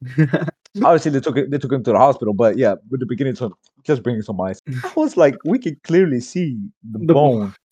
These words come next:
Speaker 2: broken, not, not going through it, not through, go through, not through the skin, but we can see it. Like, we can clearly see it."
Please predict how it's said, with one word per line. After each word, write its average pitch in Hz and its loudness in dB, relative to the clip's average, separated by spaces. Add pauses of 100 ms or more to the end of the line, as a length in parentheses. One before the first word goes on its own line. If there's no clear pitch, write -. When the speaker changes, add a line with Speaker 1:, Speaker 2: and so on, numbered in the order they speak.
(420)
Speaker 2:
broken, 165 2 (120)
not, 165 4
not 185 4
going 175 4
through 262 6
it, 135 0 (220)
not 139 2
through, 170 -2
go 143 -2
through, 127 -8
not 139 -4
through 147 -6
the 101 -6
skin, 147 0
but 110 0
we 143 0
can 120 -8
see 156 -4
it. 90 -6
Like, 104 -2
we 101 -4
can 113 -14
clearly 147 2
see 123 -6
it." - -12